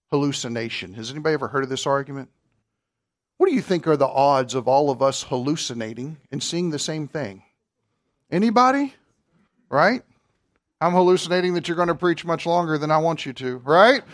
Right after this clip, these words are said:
Maybe that's the only thing that you would all have in common. But the idea that you have a mass of people that have seen him and they are all having a hallucination experience to where they're all seeing the same thing,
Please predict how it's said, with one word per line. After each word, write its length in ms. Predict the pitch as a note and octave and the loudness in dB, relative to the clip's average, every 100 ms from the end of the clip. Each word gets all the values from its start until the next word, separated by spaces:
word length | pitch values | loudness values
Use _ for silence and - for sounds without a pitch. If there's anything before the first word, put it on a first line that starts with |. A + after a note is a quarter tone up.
| - - | -10 4
Maybe 280 | A#3+ B3+ | 6 8
that's 240 | B3 D4+ D4+ | 10 8 8
the 140 | C4+ | 8
only 240 | B3+ C4 A#3+ | 8 8 6
thing 260 | C4 A#3+ | 6 6
that 80 | A3 | 4
you 140 | G#3+ | 6
would 100 | A3 | 8
all 140 | G#3+ G#3+ | 10 8
have 200 | G#3+ F#3+ | 8 6
in 100 | F3 | 4
common. 520 | G#3+ F3+ C3 C#3 F#3 _ _ - _ _ _ _ _ _ _ _ _ _ _ | 4 4 2 -6 -10 _ _ -20 _ _ _ _ _ _ _ _ _ _ _
But 220 | B3+ D4 | 8 8
the 160 | C4 C4 | 8 10
idea 580 | C4 G4 C#4 D#4+ D#4 C4 | 10 10 8 8 10 8
that 200 | C4 C#4+ | 6 4
you 100 | D4 | 6
have 340 | C#4 C#4 C4+ - | 8 8 6 4
a 140 | A#3 | 4
mass 480 | A3 A3+ D#4 G4 - | 6 6 8 6 4
of 180 | C4+ - | 2 4
people 380 | D#4 D4+ A3 | 4 6 6
that 160 | G#3+ G#3 | 8 8
have 180 | G3+ F3 | 6 4
seen 400 | - D4+ E4+ A#3 | 2 2 4 4
him 360 | F3+ E3+ G3+ - - | 4 6 4 0 0
and 160 | A#3 B3 | 4 8
they 80 | B3+ | 8
are 160 | A#3+ | 8
all 500 | G#3 B3 C#4+ C#4 G#3+ - | 8 10 10 8 6 2
having 420 | - F4 F4+ D#4+ | 8 8 10 10
a 140 | D4 | 10
hallucination 1040 | A3 C4 C4 F4+ F#4 E4 D#4 D#4+ D#4+ D4+ C#4+ | 10 8 8 8 6 4 6 6 6 4 4
experience 1040 | B3+ - - - D4+ C#4+ F3+ E3+ A3+ - | 2 0 -2 2 4 6 6 4 -2 -2
to 120 | - | 2
where 200 | G#3+ A3+ | 6 6
they're 180 | A3 G3+ | 8 6
all 140 | A3 E4+ | 6 6
seeing 300 | - E4+ D#4+ | 2 2 2
the 80 | |
same 300 | D4 E4+ F4+ | 0 -2 -2
thing, 500 | E4+ F#4+ F#4+ G4 G4 | -2 -2 -2 -2 -4